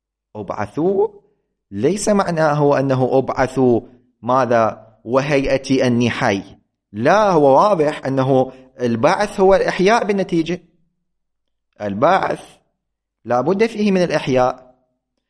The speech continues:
فحيا جاءت لأجل التأكيد فقط،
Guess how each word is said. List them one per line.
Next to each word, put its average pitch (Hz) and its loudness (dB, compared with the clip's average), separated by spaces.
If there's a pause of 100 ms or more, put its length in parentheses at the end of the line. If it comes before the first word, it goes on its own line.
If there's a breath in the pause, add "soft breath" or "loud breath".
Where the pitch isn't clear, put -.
(320)
فحيا 135 0
جاءت 160 0
لأجل 127 -2
التأكيد 180 -4
فقط، 95 -8